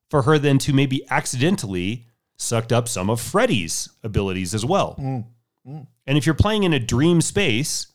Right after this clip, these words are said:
Speaker 1: the Dream Master,
Speaker 2: Yeah.
Speaker 1: and he operates in dreams, it's already sort of set up along that way. I think the opening with the clawing and the gripping that you talked about also leads into,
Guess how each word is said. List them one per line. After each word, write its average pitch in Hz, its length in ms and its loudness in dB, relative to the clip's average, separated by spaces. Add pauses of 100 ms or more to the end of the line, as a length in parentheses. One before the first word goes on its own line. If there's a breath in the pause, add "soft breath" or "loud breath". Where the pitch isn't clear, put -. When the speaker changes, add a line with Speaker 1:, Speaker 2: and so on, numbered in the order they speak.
(960)
Speaker 1:
the 95 100 -8
Dream 98 340 0
Master, 98 520 -4
Speaker 2:
Yeah. 104 140 -16 (180)
Speaker 1:
and 113 120 0
he 151 160 2
operates 120 520 2
in 98 200 -4
dreams, 98 400 -2
it's 131 200 -4 (140)
already 220 380 4
sort 160 320 -2
of 85 140 -6
set 131 400 -2
up 104 180 -2
along 85 340 -4
that 80 280 -10
way. - 320 -16 (640)
I 113 80 0
think 120 200 0
the 151 140 2
opening 131 540 2
with 101 160 -6
the - 80 -8
clawing 113 720 2
and 95 120 0
the 92 60 -2
gripping 113 460 0
that 95 120 -4
you 113 120 -2
talked 113 280 -2
about 120 300 0
also 113 480 -2 (160)
leads 120 340 -2
into, 127 560 2